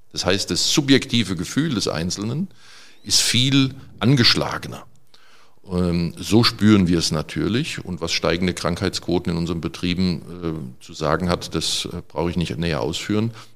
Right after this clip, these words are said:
Das ist eine Auswirkung. Aber natürlich haben wir auch, äh, gelernt, dass das alte Sprichwort, wenn in China ein Sack Zement umfällt oder ein Radl umfällt, dass uns das hier nicht zu interessieren hat, nicht mehr gilt.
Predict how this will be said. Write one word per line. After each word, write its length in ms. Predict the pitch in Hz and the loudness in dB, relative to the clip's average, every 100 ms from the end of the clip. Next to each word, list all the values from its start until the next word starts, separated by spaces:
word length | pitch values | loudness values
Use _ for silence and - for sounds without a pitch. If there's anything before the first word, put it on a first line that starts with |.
| - | -4
Das 120 | 95 | 0
ist 100 | 90 | 2
eine 260 | 98 101 | 2 2
Auswirkung. 840 | 73 107 - - - 104 - 117 123 - - - - - - | 2 2 0 -2 2 2 4 0 0 -6 -18 -18 -20 -12 0
Aber 160 | 92 | 2
natürlich 500 | 98 92 104 107 107 | 4 2 4 6 6
haben 220 | 98 104 | 4 6
wir 160 | 95 80 | 6 6
auch, 500 | 73 101 113 - 117 | 6 6 4 -2 -2
äh, 80 | 104 | -2
gelernt, 840 | - 87 78 76 107 131 - - - 85 | 0 2 2 2 0 2 0 -2 -4 -8
dass 520 | - 90 - - - - | -2 2 4 4 2 0
das 240 | 92 - | 0 2
alte 400 | 76 98 104 110 | 2 2 2 0
Sprichwort, 920 | - - 95 98 - 104 101 - 85 | 0 -2 -2 -2 2 4 4 2 -6
wenn 200 | 87 95 | 0 0
in 260 | - 90 90 | 0 -2 -2
China 520 | - 104 107 104 98 | 0 2 4 2 2
ein 200 | 87 87 | -2 -2
Sack 320 | 85 92 - | 0 -2 -2
Zement 420 | - 85 85 92 | 0 0 2 0
umfällt 640 | - 101 101 - 110 117 92 | 0 -2 0 0 2 0 0
oder 240 | 87 85 | 0 0
ein 160 | 82 82 | -2 0
Radl 320 | 73 80 92 | 0 2 2
umfällt, 680 | 98 104 - 101 107 - - - - - - | 0 0 2 0 0 -6 -16 -18 -20 -16 -4
dass 160 | 80 | -2
uns 180 | 82 92 | 0 0
das 140 | 95 - | 0 2
hier 160 | 104 | 4
nicht 180 | 101 95 | 2 2
zu 80 | 85 | 0
interessieren 640 | 85 82 73 85 110 78 | 0 0 -2 0 0 0
hat, 380 | 71 110 - - - - - - - - - | 0 -2 -4 -16 -20 -20 -20 -20 -20 -20 -20
nicht 340 | - 95 - - | -8 -4 -2 0
mehr 140 | 87 | -2
gilt. 440 | 78 110 92 - | 4 4 4 0